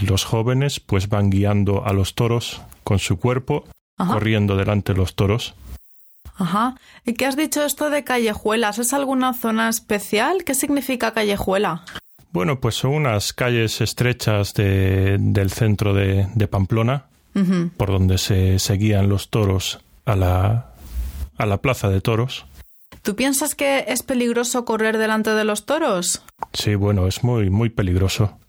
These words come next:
Speaker 1: Hay que
Speaker 2: Ujú.
Speaker 1: estar muy preparado para, para hacer eso. Por eso cada año a veces hay accidentes por, eh, personas que no están preparadas y que, que lo hacen solo por mera diversión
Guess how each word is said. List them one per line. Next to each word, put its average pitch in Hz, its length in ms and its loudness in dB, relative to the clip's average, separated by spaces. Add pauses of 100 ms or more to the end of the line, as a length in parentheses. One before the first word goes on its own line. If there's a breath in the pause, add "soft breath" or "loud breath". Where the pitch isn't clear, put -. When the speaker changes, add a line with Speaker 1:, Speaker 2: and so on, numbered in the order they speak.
(140)
Speaker 1:
Hay - 120 0
que - 100 2
Speaker 2:
Ujú. 190 80 0
Speaker 1:
estar 123 220 0
muy 104 200 2
preparado 98 680 0
para, 90 480 0 (100)
para 95 180 2
hacer 95 220 0
eso. 104 320 2 (880)
Por 104 180 2
eso 110 800 0
cada 110 280 0
año 120 360 2
a 110 60 0
veces 110 420 -2
hay 107 160 2
accidentes 101 680 0
por, 98 300 0
eh, 95 180 2
personas 104 580 0
que 110 100 -2
no 104 80 2
están 104 300 -2
preparadas 117 760 0 (720)
y 92 140 0
que, 90 720 0
que 101 100 -2
lo 98 140 2
hacen 98 260 0
solo 101 380 0
por 101 200 0
mera 104 260 2
diversión 107 640 0